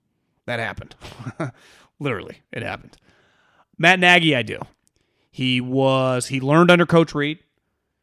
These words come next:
seen Vic Foles, then he goes to work with Alex in Mahomes' rookie year. I do think he would be very, very good with a young quarterback. And I think it's clear Trubisky just kinda is what he is, and he was just capped being probably average at best.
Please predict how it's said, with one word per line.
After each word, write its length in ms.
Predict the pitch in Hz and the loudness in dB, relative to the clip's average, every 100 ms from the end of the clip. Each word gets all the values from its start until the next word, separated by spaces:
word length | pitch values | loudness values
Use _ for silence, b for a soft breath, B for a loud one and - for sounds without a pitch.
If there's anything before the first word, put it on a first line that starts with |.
| _ _ _ _ | _ _ _ _
seen 300 | - - 113 | -16 -10 -10
Vic 500 | 107 123 170 190 - | -10 0 2 2 0
Foles, 560 | - 160 135 139 156 - _ _ _ _ _ | -6 -2 -2 -2 -6 -14 _ _ _ _ _
then 120 | 147 | -2
he 60 | 156 | 2
goes 200 | 156 160 | 4 4
to 60 | 151 | 2
work 220 | 156 151 | 0 0
with 120 | 143 - | -6 -2
Alex 460 | 156 175 180 175 - | 2 2 2 -4 -10
in 300 | 143 143 135 | -8 -6 -6
Mahomes' 500 | - 143 131 165 165 | -6 -4 2 4 4
rookie 260 | 143 156 151 | 2 0 -2
year. 300 | 131 110 135 _ _ _ _ _ _ _ _ _ _ - | -6 -8 -12 _ _ _ _ _ _ _ _ _ _ -8
I 120 | 147 | -6
do 160 | 151 180 | 0 0
think 200 | 180 160 | 2 0
he 140 | 165 | 2
would 140 | 160 143 | 0 2
be 140 | 151 | 0
very, 340 | 131 147 147 | 2 2 4
very 260 | 135 139 131 | 2 -2 -2
good 180 | 123 120 | -4 -6
with 140 | 117 | -6
a 40 | 113 | -8
young 220 | 107 110 | -8 -10
quarterback. 520 | 98 92 - - _ _ _ _ _ _ _ _ | -12 -16 -18 -20 _ _ _ _ _ _ _ _
And 400 | 131 131 131 127 - | -6 -4 -4 -6 -10
I 80 | 127 | -8
think 180 | 143 135 | -6 -6
it's 100 | - | -8
clear 400 | - 175 180 175 | -6 -2 0 -2
Trubisky 500 | 160 160 156 156 143 | -2 -2 -2 -4 -6
just 240 | 143 - | -8 -6
kinda 240 | 139 131 - | -6 -6 -4
is 200 | 139 131 | -6 -4
what 160 | 135 131 | -4 -2
he 240 | 123 117 | -2 -2
is, 280 | 117 113 - | -4 -8 -12
and 300 | 110 113 107 | -14 -12 -12
he 200 | 107 117 | -12 -10
was 160 | 113 107 | -10 -10
just 340 | 131 120 - | -10 -12 -12
capped 540 | - 135 123 - - 117 | -8 -4 -4 -8 -16 -8
being 300 | 127 120 117 | -6 -6 -8
probably 360 | 131 120 117 | -6 -6 -8
average 360 | 113 113 113 113 | -6 -6 -6 -10
at 100 | 113 | -14
best. 360 | - - - | -14 -16 -18